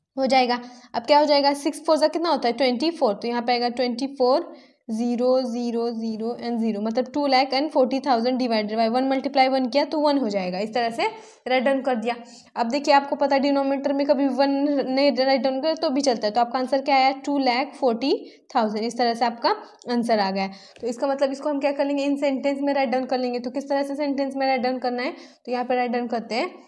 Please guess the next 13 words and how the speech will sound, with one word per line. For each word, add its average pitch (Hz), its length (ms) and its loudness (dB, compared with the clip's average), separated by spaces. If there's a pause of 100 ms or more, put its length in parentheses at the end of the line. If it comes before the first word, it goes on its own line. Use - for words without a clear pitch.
(320)
सोल्जर्स, 269 580 2 (1700)
सोल्जर्स 240 600 -4 (120)
पोस्टेड 262 600 2
on, 254 520 -2 (260)
सोल्जर्स 233 720 -4 (440)
पोस्टेड 233 680 -4 (580)
on, 247 420 -4 (1300)
क्या 240 100 -2
आएगा 240 220 0
यहाँ 247 140 0
पे, 240 120 -6
नॉर्दर्न, 247 500 0 (2750)
नॉर्दर्न, 220 540 -6